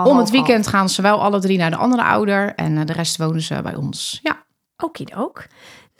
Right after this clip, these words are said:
Speaker 2: Nou, leuk. We gaan zo jouw vraag horen. Heel leuk om een keer een, eh, iemand te hebben met weer wat oudere kinderen. Want,
Speaker 1: Ja.
Speaker 2: eh, die hebben we wat minder vaak.
Speaker 1: <laughs>
Speaker 2: En, eh, mocht jij nou thuis zijn en denken, "Ik heb ook een puber," of, eh, eh,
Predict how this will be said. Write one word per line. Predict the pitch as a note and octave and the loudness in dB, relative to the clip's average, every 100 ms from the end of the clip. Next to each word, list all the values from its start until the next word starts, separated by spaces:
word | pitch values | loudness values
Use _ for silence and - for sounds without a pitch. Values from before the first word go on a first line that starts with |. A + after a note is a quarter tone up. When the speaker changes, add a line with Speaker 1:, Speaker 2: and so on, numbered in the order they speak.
| - | -6
Speaker 2:
Nou, | A3 G#3+ | -6 -4
leuk. | F3 F3 D4 | -2 0 0
We | E4 | -2
gaan | C4+ A#3 | -4 -2
zo | A#3 G#3+ | 0 0
jouw | F3+ | 0
vraag | E3 - G3+ G3+ | -2 -4 -4 -2
horen. | D4+ C#4 G3+ | -2 0 0
Heel | F#3+ C#4 | 0 0
leuk | G#3+ F#3 - | 0 -2 -2
om | F#3 | -4
een | F3 | -2
keer | F3+ D#3+ D3 - | -4 -4 -6 -6
een, | - D#3+ | -6 -6
eh, | D#3+ C#3+ D3+ D3 - | -4 -6 -6 -10 -10
iemand | - F#3 E3+ | -6 -4 -4
te | D#3+ | -4
hebben | D#3 D#3+ | -6 -4
met | E3 F3+ | -4 -2
weer | A3 | -2
wat | A#3+ B3 | -4 -4
oudere | D#4 F#4+ G3 | -4 -2 -2
kinderen. | D#3 - D#3 C#3 C3 - - | -4 -8 -10 -10 -12 -14 -14
Want, | F3+ - | -12 -6
Speaker 1:
Ja. | C4 | -6
Speaker 2:
eh, | - - | -6 -14
die | - G3 A3+ | -6 -2 -2
hebben | D4+ B3+ | -2 0
we | |
wat | A3 A3 | 0 0
minder | C#4+ F4+ | 0 0
vaak. | - E4+ D#4 E3+ | 0 2 2 2
Speaker 1:
<laughs> | - | 0
Speaker 2:
En, | G#3+ G#3 | 0 0
eh, | G3 | 0
mocht | F3+ C4+ - | 2 2 2
jij | E4 | 0
nou | C#4 C4 | 0 0
thuis | C#4 C#4+ | 0 0
zijn | - A#3+ A3 | 0 0 0
en | A3 | 0
denken, | G#3+ G#3 G3 F3+ - - _ | 0 0 0 -4 -6 -20 _
"Ik | |
heb | A3 C#4+ | -2 -2
ook | E4+ | 0
een | A3 | 0
puber," | G3+ E3+ F#3 - - - - - | 0 0 -4 -8 -18 -20 -20 -6
of, | A#3 G#3 - | -2 -2 -2
eh, | E3 D#3+ D#3 | -2 -2 -4
eh, | E3+ | -6